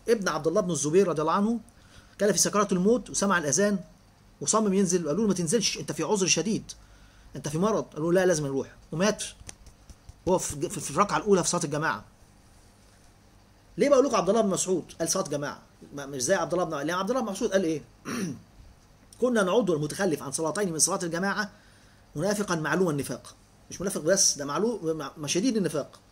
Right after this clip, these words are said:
"وكنا إذا تخلف أحدنا عن صلاة، صلاتين من صلاة الجماعة أسأنا به الظن، يشكون فيه أنه منافق ويكتب مع المنافقين، ولما عندما يموت لا يصلى عليه"،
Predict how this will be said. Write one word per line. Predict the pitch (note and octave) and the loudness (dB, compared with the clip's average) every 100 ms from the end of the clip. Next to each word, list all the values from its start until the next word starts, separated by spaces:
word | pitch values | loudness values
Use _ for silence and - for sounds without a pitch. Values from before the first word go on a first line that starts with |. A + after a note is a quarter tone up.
| - - - | -20 -20 -12
"وكنا | C#3 A3 C4+ A#3 F3 - - - - | 0 2 4 4 0 -6 -20 -20 -6
إذا | - G3 E3 | 0 2 2
تخلف | - - A3+ E3+ | 0 -2 0 0
أحدنا | E3+ - E3 G#3+ | -2 -4 -2 -2
عن | C#3 | -4
صلاة، | C3+ D3+ D3 | -4 -4 -4
صلاتين | G#3 F3+ F3 E3+ G3+ G3+ | -2 -2 -2 0 0 -2
من | E3 | -2
صلاة | G3+ G3+ | -4 -4
الجماعة | E3+ G#3+ A3+ | -4 -2 -2
أسأنا | D3 - A3 F3 | -2 0 0 0
به | E3+ | -2
الظن، | C#3+ D3 B2 - - - - - - - - - - | -2 -4 -6 -10 -20 -20 -20 -20 -20 -20 -20 -18 -8
يشكون | - D3+ A3+ F#3+ | -4 0 0 2
فيه | F#3 F3 | 0 -2
أنه | D3+ E3 | -2 -2
منافق | D#3 G#3+ B3+ B3 C3+ | 0 0 0 -4 -4
ويكتب | E3 G#3+ D3+ | -2 0 -2
مع | D3+ | -2
المنافقين، | D3 C#3+ - G3 G3+ - | -4 -6 -4 0 0 0
ولما | C#3+ D#3 | -4 -4
عندما | E3 G3 | -2 0
يموت | F3 G#3+ G#3 | 0 0 0
لا | G#3 | 0
يصلى | F3+ G3 D#3+ | 2 2 2
عليه"، | C#3+ C3+ | 0 -2